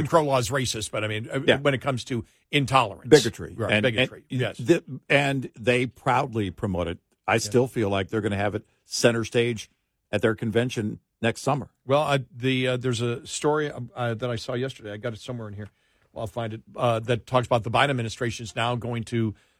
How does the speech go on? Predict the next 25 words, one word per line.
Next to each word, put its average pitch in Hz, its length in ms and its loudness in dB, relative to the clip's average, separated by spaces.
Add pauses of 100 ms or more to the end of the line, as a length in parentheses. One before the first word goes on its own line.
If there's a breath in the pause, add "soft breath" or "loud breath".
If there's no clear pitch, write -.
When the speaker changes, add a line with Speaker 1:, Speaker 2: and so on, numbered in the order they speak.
(140)
Speaker 2:
uh, 107 300 0 (120)
uh, 101 300 -4 (180)
their 113 300 -4
next 127 300 -2
goal 117 180 0
is 104 80 -6
to - 100 -8
mandate 117 560 -2 (140)
that, 104 340 -6
uh, 101 220 -8 (180)
everywhere 123 480 -2 (380)
in 104 400 -4 (100)
businesses 107 560 -4 (100)
you 117 140 -6
must 113 300 -4
use 131 400 -2 (260)
a 113 60 -8
national 117 480 0
law 110 320 -2 (400)
where 117 120 -6
you 107 120 -6
must 110 320 -2
use 117 400 -2
the 104 160 -10
proper 117 580 -2